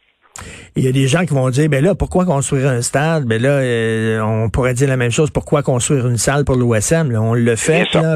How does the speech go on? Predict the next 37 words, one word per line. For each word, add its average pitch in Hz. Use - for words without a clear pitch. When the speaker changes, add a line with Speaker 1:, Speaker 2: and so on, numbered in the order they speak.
Speaker 1:
puis, 120
euh, 110
ben, 117
tu -
sais, 147
c'est, 123
c'est -
pas 143
tout -
le 143
monde 151
qui -
va 127
écouter 131
de 135
la 123
musique 120
classique, 139
il 127
y -
a -
un 113
certain -
pourcentage 123
de 117
gens, 131
mais 127
on 123
a 123
dit, « 123
Bon, 135
ils 120
ont 143
besoin 135
d'une 127
nouvelle 117
salle. » 151